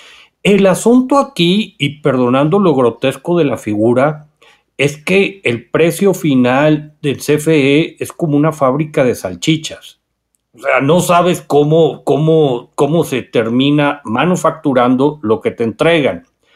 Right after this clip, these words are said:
Creo que va a haber una tentación,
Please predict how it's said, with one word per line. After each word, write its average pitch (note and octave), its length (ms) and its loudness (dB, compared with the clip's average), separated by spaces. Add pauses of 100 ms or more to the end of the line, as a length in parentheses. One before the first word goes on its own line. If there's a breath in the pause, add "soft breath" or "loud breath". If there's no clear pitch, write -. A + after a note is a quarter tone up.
(640 soft breath)
Creo F#3 680 2
que D3 140 0
va B2 180 2
a C3+ 40 4
haber E3 260 2
una D3+ 420 2
tentación, G#2+ 880 -4